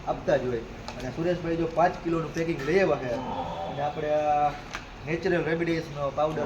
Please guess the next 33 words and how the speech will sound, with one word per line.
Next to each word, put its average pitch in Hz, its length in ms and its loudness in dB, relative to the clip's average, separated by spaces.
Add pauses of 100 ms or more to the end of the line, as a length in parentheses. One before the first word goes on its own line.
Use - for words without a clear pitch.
લઈ 185 140 4
આવ્યા 165 140 4
મિનરલ 139 260 -6
મિક્સચર. 131 280 -4
અને - 600 -10
નેચરલ 147 320 -6
રેમેડીઝનો 160 600 0
અને 160 280 0
ઘણી 180 200 2
કંપનીનો 160 380 -4
સારો 147 240 4
આવે 131 240 4
છે. 156 120 0 (840)
તો - 60 -8
આ 123 140 0
જો 139 180 -2
સફળ 156 280 -4
પશુપાલક 160 520 -4 (100)
જો 156 80 -6
તમારે 156 320 -2
બનવું 170 220 -2
હોય 170 80 0
તો 147 140 -2 (640)
અને 135 120 -6
નફો 151 340 -4
કમાવવો 196 240 4
હોય 180 120 6
તમારે 143 280 -4
પશુપાલનમાં 127 640 -4 (600)
તો 123 400 -4
તમારે 151 260 0 (360)
વ્યવસ્થિત, 165 640 -2
અ, 139 240 0